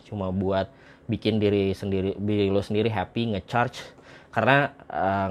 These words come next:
ngecharge diri sendiri itu bukan hanya dengan istirahat ya, tapi menurut gue dengan melakukan hal-hal yang emang bikin kita happy.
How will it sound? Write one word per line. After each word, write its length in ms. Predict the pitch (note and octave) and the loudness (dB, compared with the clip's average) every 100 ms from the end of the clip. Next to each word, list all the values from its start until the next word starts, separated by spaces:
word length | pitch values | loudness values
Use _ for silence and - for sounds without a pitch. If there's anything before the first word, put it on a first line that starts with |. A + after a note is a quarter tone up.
| G2+ | -2
ngecharge 480 | A2 D3 B2+ - C3+ | 2 6 6 4 0
diri 160 | A#2 | 0
sendiri 320 | A2 A2+ G#2+ | 0 0 0
itu 80 | A2 | 2
bukan 240 | D3 A2 G2+ | 0 0 -2
hanya 320 | G#2 G2+ G2 | -2 -2 -2
dengan 240 | G2 F#2+ | -4 -6
istirahat 400 | F#2 G2+ G#2 - | -6 -4 -4 -6
ya, 160 | - E2+ | -10 -12
tapi 160 | - | -6
menurut 240 | G#2 G#2+ G2 | -4 -2 -2
gue 120 | A2 | -2
dengan 160 | G#2 F#2 | 0 -2
melakukan 400 | F2+ F#2+ G2+ G2+ | -6 -6 -6 -4
hal-hal 240 | F#2+ F2 | -4 -4
yang 160 | G#2 G2 | -4 -4
emang 240 | F#2 G2+ | -4 -4
bikin 160 | F#2+ - | -4 -6
kita 160 | F2 F2+ | -8 -8
happy. 400 | F2+ F2+ - | -10 -12 -12